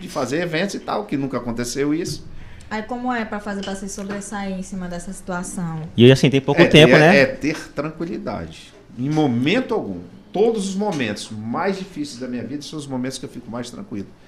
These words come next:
Speaker 1: Eu não fico nervoso, não me altero, nada. Todos os momentos onde que o negócio tá pegando fogo, é o momento que eu mais fico tranquilo.
Speaker 3: Sim.
Speaker 1: Aí eu fui,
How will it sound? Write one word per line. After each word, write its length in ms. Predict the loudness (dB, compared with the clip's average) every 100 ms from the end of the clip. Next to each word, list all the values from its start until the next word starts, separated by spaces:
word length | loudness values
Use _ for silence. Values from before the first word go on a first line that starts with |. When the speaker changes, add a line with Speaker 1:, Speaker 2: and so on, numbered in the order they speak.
| -20 -8
Speaker 1:
Eu 80 | -6
não 180 | -6 -8
fico 260 | -12 -12
nervoso, 500 | -12 -10 -10 -10 -8
não 100 | -6
me 100 | -4
altero, 380 | -6 -8 -10 -8
nada. 200 | -8 -12 -16 _ _ _ -16 0
Todos 260 | 2 2
os 60 | -2
momentos 380 | -4 -4 -6 -6
onde 160 | -8
que 160 | -8 -6
o 120 | -6
negócio 420 | -6 -6 -4 -6
tá 100 | -8
pegando 300 | -10 -8 -8
fogo, 380 | -10 -10 -10 -8
é 20 |
o 40 | -8
momento 280 | -8 -10 -12
que 60 | -10
eu 40 |
mais 220 | -8 -10
fico 220 | -12 -16 -16
tranquilo. 500 | -16 -14 -12 -12 -14 -18 -16 -4
Speaker 3:
Sim. 400 | 2 4 4 0 -6
Speaker 1:
Aí 420 | 0 2 2 2
eu 100 | 0 0
fui, 560 | -6 -6 -4 -4 -4